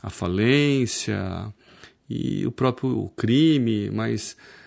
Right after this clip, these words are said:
mais recentemente, né, com a Lei de Ação Civil Pública, estamos atuando também agora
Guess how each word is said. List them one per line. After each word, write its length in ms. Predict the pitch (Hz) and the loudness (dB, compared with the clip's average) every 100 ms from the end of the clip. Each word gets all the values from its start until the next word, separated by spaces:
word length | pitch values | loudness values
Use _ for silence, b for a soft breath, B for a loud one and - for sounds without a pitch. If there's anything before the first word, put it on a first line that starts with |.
| B B B B _ - | B B B B _ 0
mais 220 | 113 107 | 2 4
recentemente, 840 | 113 123 113 113 107 120 143 - 107 | 2 2 2 2 4 4 2 0 -2
né, 140 | 107 | -2
com 160 | - 101 | 0 2
a 40 | |
Lei 200 | 104 107 | 4 2
de 80 | 98 | 2
Ação 220 | - 104 | 0 -2
Civil 320 | - 95 98 | -2 -4 -4
Pública, 680 | - 117 131 120 104 104 95 | -2 0 2 0 0 -2 -4
estamos 480 | 104 - 107 104 101 | -8 -4 -2 0 -2
atuando 440 | 104 - 104 107 | -4 0 0 0
também 340 | 110 104 104 104 | -2 -2 0 0
agora 560 | 95 95 101 110 113 | 0 0 0 -2 -4